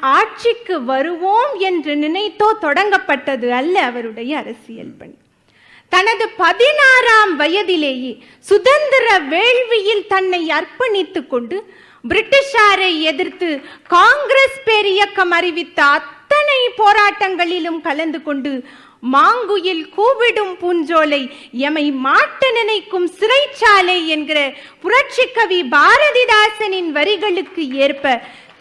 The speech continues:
தியாக வாழ்வில் தன்னை அர்ப்பணித்துக் கொண்ட ஒரு விடுதலை போராளியின் ஆட்சி பணி பெரிதா, அரசியல் பணி பெரிதா என்று கேட்டால்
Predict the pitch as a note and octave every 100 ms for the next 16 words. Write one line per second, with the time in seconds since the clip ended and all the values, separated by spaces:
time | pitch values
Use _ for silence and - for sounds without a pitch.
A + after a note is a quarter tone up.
0 | _ - F#4+ G4+ C5 D#5 G4 A4 C4+ D4+
1 | F4 B4 B4+ A4+ A4 F4+ F#4+ E4+ D#4+ D4+
2 | D4+ G4+ C#5+ - C#5 C#5 C5 - F#4+ E4+
3 | D#4 D4 C4 - - - A#3 B3 B3+ B3+
4 | F#4+ C#5 C#5+ A#4+ G#4 F4+ E4+ F#4 G#4 F#4+
5 | F4 E4 D4 D#4+ C4+ - - - C#4+ C5+
6 | - - G4+ - C4+ B3+ B3 A#3+ A#3+ A3+
7 | A#3 F#4 A#4 - - D#4 G#4+ D5+ D5+ C#5
8 | B4+ C5+ A4 A4 A4 G#4 G#4 G#4 G4 F4
9 | F#4+ F4 E4+ D4 C#4+ C#4+ C#4 B3 A#3+ C4
10 | G4+